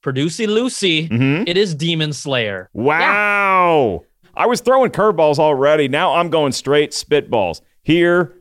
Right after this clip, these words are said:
Speaker 2: we go. Monday, April twenty-sixth,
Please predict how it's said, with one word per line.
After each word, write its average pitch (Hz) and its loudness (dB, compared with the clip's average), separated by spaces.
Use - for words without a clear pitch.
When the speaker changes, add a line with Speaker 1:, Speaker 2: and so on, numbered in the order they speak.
Speaker 2:
we 156 -2
go. 110 0
Monday, 151 -2
April 180 0
twenty-sixth, 160 -4